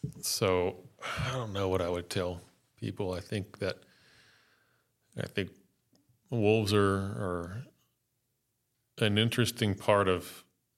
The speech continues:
of our development as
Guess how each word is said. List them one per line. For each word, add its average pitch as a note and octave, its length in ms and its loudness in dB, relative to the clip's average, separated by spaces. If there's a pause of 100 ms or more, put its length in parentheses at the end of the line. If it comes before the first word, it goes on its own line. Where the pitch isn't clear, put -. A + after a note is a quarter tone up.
(640)
of F2+ 420 -4 (600)
our G2 200 4
development F#2 580 2
as - 460 -4